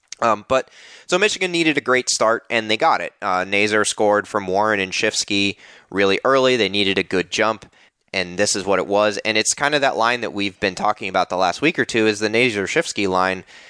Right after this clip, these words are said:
You know, I don't know if that's their one or their two. I, I assume it's probably their two when you have Brindley and McGroarty up top, but, um,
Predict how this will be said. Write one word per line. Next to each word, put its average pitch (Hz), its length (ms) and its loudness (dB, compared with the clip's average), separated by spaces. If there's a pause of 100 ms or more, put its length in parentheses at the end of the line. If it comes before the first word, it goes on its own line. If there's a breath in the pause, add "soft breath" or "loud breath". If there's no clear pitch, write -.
(140 loud breath)
You 98 120 -6
know, 92 420 2 (160)
I 92 160 2
don't 110 140 0
know 107 60 2
if - 80 -10
that's - 260 -2
their 104 160 2
one 104 240 0
or 101 80 -2
their 92 160 -2
two. 127 260 2
I, 95 80 4
I 87 200 2
assume 92 300 -2
it's 90 120 -6
probably 92 440 -2
their 90 160 0
two 95 260 0
when 90 100 -2
you 90 100 -2
have 87 100 -2
Brindley 92 280 -2
and 90 100 -8
McGroarty 92 400 -2
up 87 100 -6
top, 120 280 0
but, - 260 -10 (300 soft breath)
um, 85 480 -2